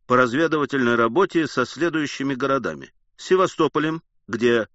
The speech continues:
разведывательной работой руководил инженер-механик завода Наваль Визер, находившийся в Севастополе по поручению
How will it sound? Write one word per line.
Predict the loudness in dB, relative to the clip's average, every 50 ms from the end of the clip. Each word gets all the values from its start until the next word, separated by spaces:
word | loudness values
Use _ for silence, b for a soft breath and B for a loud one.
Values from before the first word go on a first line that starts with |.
| _ _ _
разведывательной | 0 0 2 2 2 0 2 2 2 0 0 0 -2 -2 -2 0 0 0
работой | 0 0 0 0 -2 -2 0 -2
руководил | -2 -2 -4 -2 -2 -2 0 2 0 0 -2 -4 _ _ _ -8
инженер-механик | -6 -4 -2 0 0 0 2 2 2 0 0 0 0 0 0 0 0 -4 -4
завода | -2 -2 0 0 0 0 0 0 -2 -2 -4 _ _ _ _ _ _
Наваль | -4 0 0 0 2 2 2 2 2 0 -2 -8 -10
Визер, | -6 -2 -2 0 0 0 0 -2 -2 -4 -8 _ _ _ _ _ -6
находившийся | -4 -4 -2 -2 -2 -2 -2 -2 -4 -4 -6 -6 -4 -4 -6 -6
в | -4
Севастополе | -4 -2 -2 -2 -2 -2 -4 -4 -2 -2 -4 -4 -4
по | -4 -4 -4
поручению | -4 -2 -4 -4 -4 -4 -4 -2 -2 -2 -2 -4